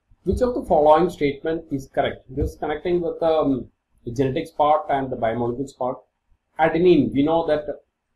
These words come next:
in D N A, we can see four types of nucleotide, uh, nitrogen bases, adenine, guanine, or purines,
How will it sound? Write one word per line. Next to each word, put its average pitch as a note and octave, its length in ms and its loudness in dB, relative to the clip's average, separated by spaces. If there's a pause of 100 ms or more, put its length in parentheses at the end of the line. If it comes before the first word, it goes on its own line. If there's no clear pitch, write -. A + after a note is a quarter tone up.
in C3+ 100 -6
D C3+ 160 0
N D3 100 0
A, F3+ 220 -4 (180)
we C#3 80 -4
can D#3 180 -2
see G3 320 -6
four D3+ 220 0
types D3 220 -2
of C#3+ 160 -6
nucleotide, C#3 680 -2
uh, B2 40 -8
nitrogen C#3 400 -2
bases, D3 340 -6 (100)
adenine, B2+ 440 0 (760)
guanine, A2+ 440 -2 (460)
or C3+ 240 -2
purines, D3 500 -2